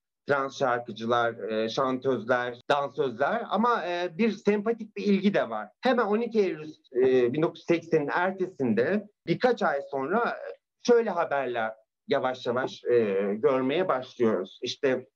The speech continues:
Şorololar Ankara'yı birbirine kattı. Şorolo Mehmet işte ameliyat olup, ameliyat olacak, e, evlenmek istiyor. İşte Bülent Ersoy şizofren mi? İki ruhlu mu? Gibi gibi gibi, e, haberler,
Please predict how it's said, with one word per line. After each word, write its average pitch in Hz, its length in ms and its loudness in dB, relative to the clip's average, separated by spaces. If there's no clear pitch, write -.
Şorololar 196 720 2
Ankara'yı 190 600 -2
birbirine 160 480 -2
kattı. 113 520 -4
Şorolo 196 380 4
Mehmet 170 460 -2
işte - 180 -6
ameliyat 202 360 4
olup, 202 320 0
ameliyat 185 420 2
olacak, 143 440 -2
e, 139 120 2
evlenmek 175 800 2
istiyor. 110 460 -2
İşte 120 480 0
Bülent 202 360 0
Ersoy 208 420 -2
şizofren 190 720 -2
mi? 113 200 -10
İki 214 200 0
ruhlu 113 380 2
mu? 98 240 -8
Gibi 185 300 2
gibi 131 320 -4
gibi, 135 320 -2
e, 143 560 0
haberler, 185 580 -2